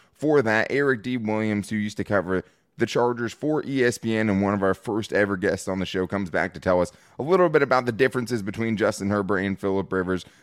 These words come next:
the differences between how this went down with Austin Eckler and Melvin Gordon, and so much more. So cool to get him back on again. But it starts, David, with one of the biggest stories of the offseason, which was Austin Eckler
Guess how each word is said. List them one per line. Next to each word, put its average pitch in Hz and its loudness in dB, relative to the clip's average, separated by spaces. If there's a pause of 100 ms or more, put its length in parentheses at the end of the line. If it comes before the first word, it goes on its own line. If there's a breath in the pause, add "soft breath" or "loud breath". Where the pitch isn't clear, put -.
the 101 -2
differences 113 0
between 101 -4
how 104 2
this 131 0
went 131 -4
down 120 0
with 104 -4
Austin 107 -4
Eckler 107 0
and 117 -2
Melvin 107 0
Gordon, 120 0 (300 soft breath)
and 160 0
so 131 0
much 113 0
more. 101 0
So 127 -2
cool 113 -2
to 104 -8
get 92 -2
him 92 -2
back 90 0
on 92 -2
again. 92 -2
But 104 0 (260 soft breath)
it 139 -2
starts, 160 0
David, 143 2 (140)
with 135 -2
one 151 0
of 156 0
the 151 2
biggest 123 -2
stories 120 -2
of 104 0
the 90 0
offseason, 98 -2
which 120 -4
was 113 -2
Austin 131 -4
Eckler 110 0